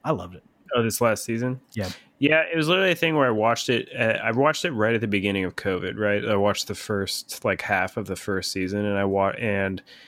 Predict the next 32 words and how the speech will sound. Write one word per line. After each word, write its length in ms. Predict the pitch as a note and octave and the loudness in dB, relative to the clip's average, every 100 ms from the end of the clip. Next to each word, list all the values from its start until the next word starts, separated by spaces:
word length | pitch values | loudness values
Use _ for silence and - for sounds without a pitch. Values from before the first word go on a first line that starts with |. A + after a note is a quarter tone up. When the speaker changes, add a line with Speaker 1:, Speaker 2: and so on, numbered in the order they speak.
| - _ - | -20 _ 0
Speaker 2:
I 80 | A2 | 0
was 140 | B2 | 4
really 200 | C#3 A#2 | 2 2
grumpy. 720 | F2 F2 E2+ A2 B2 C#3 D#3+ - | 0 -4 -2 -2 -2 -4 -8 -6
I'm, 140 | A2+ - - | -6 -6 -4
I'm 140 | B2+ | -2
grumpy 320 | A2+ G#2+ F#2 E2+ | 2 0 0 -6
now. 220 | E2+ E2 | -4 -2
Everybody's 380 | A2+ G#2 F2 E2+ | -2 0 -2 -2
grumpy 440 | F2 - - A2+ - | -6 -6 -12 -14 -6
at, 140 | G2+ - - | -6 -6 -10
now 480 | G#2+ G2+ G2 F#2+ F2+ | -8 0 0 0 -2
at 200 | - G#2 | -6 -6
this 120 | G2 | -8
point 240 | - G2 F2+ | -4 -6 -2
during 180 | F2+ | -4
covid, 340 | D#2 F#2+ F2+ F2 | -4 -4 -4 -2
but, 180 | G2 - | -2 0
like, 240 | G#2 - - - - | -4 -4 -12 -12 -2
back 260 | A2 - | -2 0
when 300 | B2 A2+ G2+ - - | -2 0 -2 -8 -4
we 140 | A2 G#2 | 0 0
thought 240 | - G2+ | 0 0
it 40 | F#2+ | 0
wasn't 240 | G2 F#2+ | -2 -2
gonna 100 | F#2 | -2
be 100 | F#2+ | -2
a 60 | F2 | -4
big 340 | F#2+ F2+ F2 | -4 -6 -6
deal, 440 | F#2 F2 F#2+ - - _ | -6 -6 -8 -12 -18 _
Speaker 1:
Yeah. 140 | A2 F2+ | -10 -4
Speaker 2:
right? 280 | F2+ F2+ | -2 -2